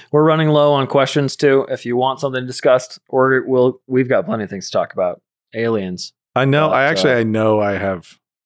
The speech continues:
Speaker 2: Well, true confessions. I look apparently I have a LinkedIn. <laughs>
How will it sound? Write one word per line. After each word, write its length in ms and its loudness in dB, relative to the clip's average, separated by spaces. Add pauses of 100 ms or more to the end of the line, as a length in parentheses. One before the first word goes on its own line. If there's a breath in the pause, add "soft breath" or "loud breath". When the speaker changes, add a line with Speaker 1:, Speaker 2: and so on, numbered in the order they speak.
(640 soft breath)
Speaker 2:
Well, 200 2
true 220 0
confessions. 680 -4 (180)
I 120 -2
look 580 -2 (1500)
apparently 380 0
I 40 2
have 100 -2
a 40 -2
LinkedIn. 600 -8 (500)
<laughs> 1400 -4